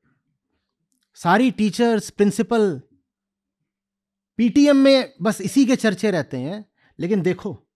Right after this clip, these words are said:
ये अकेला विद्रोही, एक अदद क्रांतिकारी किसी के आगे झुक नहीं रहा है। ये कह रहा है कि मैं जैसा हूं वैसे ही रहूंगा।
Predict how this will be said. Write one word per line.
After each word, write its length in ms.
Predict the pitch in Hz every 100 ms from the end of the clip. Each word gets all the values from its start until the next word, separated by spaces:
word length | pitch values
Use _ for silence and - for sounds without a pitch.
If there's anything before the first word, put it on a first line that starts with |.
| _ _ _ _ -
ये 300 | 151 262 302 180 _ _ _ _
अकेला 380 | 170 254 285 294
विद्रोही, 680 | 226 190 202 208 156 110 - _ _ _ _ _ _ _ _ _ 165 _ _ _ 226 _ _ _ _ _ _ _ _ _ _ _ _ _ _ 170 _ _ _ _ _ _ -
एक 420 | 320 330 - _ _ _ -
अदद 280 | 220 302
क्रांतिकारी 720 | 233 240 226 226 202 180 143 98 _ _ _
किसी 280 | 226 - 277
के 80 | 240
आगे 200 | 220 220
झुक 220 | 160 180
नहीं 160 | 208 214
रहा 100 | 131
है। 180 | 98 _ _ _ _ _ _ _ _ _ _ _ _ _ _ _ _ _ _ _ _ _ _ _ _ _ _ _ _ _ _ _ _ _ _
ये 60 | 151
कह 200 | 214 208
रहा 180 | 247 254
है 120 | 277
कि 160 | -
मैं 180 | 226 226
जैसा 260 | 190 185 240
हूं 180 | 247 240
वैसे 220 | 190 202
ही 60 |
रहूंगा। 320 | 185 202 135